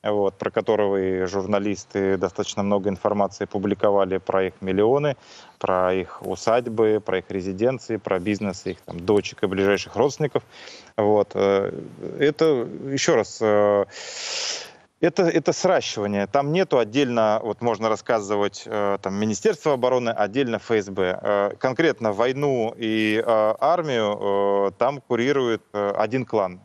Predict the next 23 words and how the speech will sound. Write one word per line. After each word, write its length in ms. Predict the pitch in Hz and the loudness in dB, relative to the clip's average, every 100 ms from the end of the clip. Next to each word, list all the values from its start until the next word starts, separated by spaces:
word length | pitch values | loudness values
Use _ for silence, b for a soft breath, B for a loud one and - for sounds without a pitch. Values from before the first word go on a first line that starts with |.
| _ | _
который 300 | 104 120 104 | -4 -2 -4
сейчас 400 | - - 117 - | -6 -4 -4 -4
у 120 | 107 | -2
руля, 400 | 104 104 117 151 | 0 2 2 2
у 180 | 143 101 | -2 -6
власти, 720 | 98 107 127 - - 101 95 | 0 0 0 -4 -6 -4 -4
и 200 | 104 101 | -6 -8
кто 320 | 95 - 113 110 | -8 -2 0 2
на 160 | 101 | 0
этом, 320 | 101 101 104 B B B _ | 0 0 -4 B B B _
э, 140 | 104 | -2
наживается. 880 | 101 107 101 110 98 92 - 98 98 | 0 0 2 2 2 0 -4 -4 -2
Вопрос 380 | 95 107 139 120 | -2 0 0 0
в 100 | - | -2
том 340 | 156 160 131 | 0 0 -2
лишь, 320 | 107 107 - - | -2 -2 -2 -4
э, 200 | 104 98 98 | 0 0 0
когда 360 | 104 107 113 | -2 2 2
их 200 | 107 104 - | 0 -4 -10
снимут, 540 | - - 123 147 113 - B B - | -14 -4 -2 -2 -4 -6 B B -2
арестуют 760 | 104 110 - 131 139 120 - | 0 0 0 0 2 2 0
и 80 | 104 | 0
разоблачат. 640 | 104 101 101 104 - 92 | 2 0 2 0 0 -6